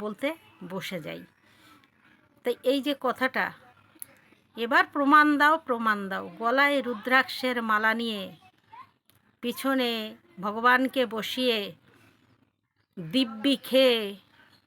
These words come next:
বললে সাত খুন মাপ, কারণ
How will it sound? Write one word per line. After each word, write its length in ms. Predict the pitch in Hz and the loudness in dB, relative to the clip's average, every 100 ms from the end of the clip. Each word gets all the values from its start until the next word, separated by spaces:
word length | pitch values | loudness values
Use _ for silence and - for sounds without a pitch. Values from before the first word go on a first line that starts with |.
| _ _ _ _ _ _ _ 196 | _ _ _ _ _ _ _ -10
বললে 440 | 180 247 269 254 190 185 _ _ - - _ - - - | 0 2 4 2 0 -8 _ _ -20 -20 _ -14 -10 -2
সাত 220 | 233 - | -2 -2
খুন 180 | - 247 226 | -4 -4 0
মাপ, 220 | 202 180 - _ _ - - - _ _ _ _ _ _ | 2 2 -2 _ _ -20 -20 -20 _ _ _ _ _ _
কারণ 340 | 226 220 226 | 2 4 2